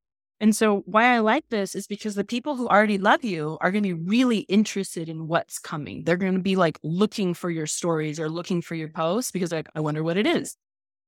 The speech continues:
This is important. You're not just gonna say, "I have a brand new masterclass." I think it's important that you announce something is coming so that the right people are gonna be waiting to see the announcement of what it is. I would do this in one or two days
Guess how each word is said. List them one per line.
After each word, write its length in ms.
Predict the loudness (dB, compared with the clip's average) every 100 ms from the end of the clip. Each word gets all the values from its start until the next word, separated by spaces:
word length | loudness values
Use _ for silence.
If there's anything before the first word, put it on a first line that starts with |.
| _
This 220 | 2 2 2
is 120 | 2
important. 540 | 2 2 -2 -2 -10 _ _
You're 120 | 0
not 220 | 4 6 4
just 200 | 0 0
gonna 160 | -2
say, 400 | 0 2 2 0 _ _ _
"I 120 | 2 4
have 160 | 4
a 80 | 2
brand 300 | 4 4 4
new 100 | 2
masterclass." 920 | -2 -4 -4 -6 -4 -6 -6 -14 -16 _ _ _ _
I 120 | -2 -2
think 240 | 0 0
it's 160 | 0 0
important 500 | -2 2 2 4 0
that 80 |
you 140 | 0 0
announce 320 | 2 2 0
something 320 | -4 -2 0
is 160 | -2 -4
coming 400 | -6 -6 -4 -6
so 140 | -6
that 200 | -6 -6
the 80 | -6
right 300 | 0 2 2
people 280 | -4 -6 -4
are 80 | -4
gonna 120 | -6
be 120 | -8
waiting 600 | -8 -2 2 4 4 2
to 120 | -2
see 240 | -8 -4 -4
the 140 | -4
announcement 500 | -4 -2 -4 -4 -6
of 80 | -4
what 160 | -6 -6
it 100 | -8
is. 360 | -10 -12 -14 _ _ _ _ _ _
I 160 | 2 4
would 160 | 4 2
do 140 | 2
this 340 | 2 0 -4 -14 _ _
in 280 | -2 0 2
one 200 | 2 2
or 80 | 0
two 180 | -2 -2
days 360 | -2 -2 -6